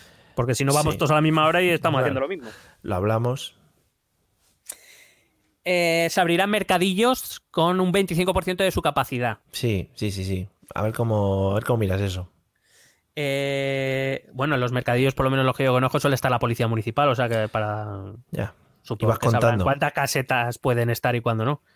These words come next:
Speaker 1: No, claro,
Speaker 2: No,
Speaker 1: el veinticinco por ciento
Speaker 2: pero
Speaker 1: de capacidad, digo que, que de,
Speaker 2: Ah, del
Speaker 1: que si antes
Speaker 2: mercadillo.
Speaker 1: en un mercadillo había cien casetas, pues, eh, ahora en esta fase solo puede haber veinticinco casetas.
Speaker 2: Vale, vale. Pero la gente puede ir a cholón, todo lo que quieran.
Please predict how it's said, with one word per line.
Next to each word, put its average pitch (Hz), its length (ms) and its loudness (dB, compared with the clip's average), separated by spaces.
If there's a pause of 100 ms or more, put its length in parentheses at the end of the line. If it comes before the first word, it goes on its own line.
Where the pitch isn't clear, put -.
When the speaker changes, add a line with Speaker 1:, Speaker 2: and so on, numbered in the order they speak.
(280)
Speaker 1:
No, 156 160 2
claro, 151 200 2
Speaker 2:
No, - 20 4
Speaker 1:
el 139 60 4
veinticinco 139 320 0
por 156 120 0
ciento 165 160 0
Speaker 2:
pero 165 40 4
Speaker 1:
de 156 40 0
capacidad, 160 420 2
digo 156 220 0
que, 135 320 0
que 127 100 -2
de, 120 140 0
Speaker 2:
Ah, 131 100 0
del 113 160 0
Speaker 1:
que 117 80 2
si 113 100 0
antes 117 180 2
Speaker 2:
mercadillo. - 280 0
Speaker 1:
en 135 160 -4
un 139 80 -2
mercadillo 143 500 0
había 139 260 0
cien 147 180 0
casetas, 143 420 0
pues, 131 160 -4
eh, 117 300 -2
ahora 120 240 -2
en 120 100 -4
esta 131 220 0
fase 139 200 0
solo 139 140 2
puede 131 140 2
haber 131 100 0
veinticinco 123 460 0
casetas. - 520 -10 (240)
Speaker 2:
Vale, 90 280 -6
vale. 90 280 -8 (220)
Pero 107 180 -2
la 98 100 -2
gente 127 280 0
puede 123 220 2
ir 139 80 4
a 117 180 2
cholón, 107 380 2
todo 107 160 0
lo 110 60 0
que 110 120 0
quieran. 95 340 -4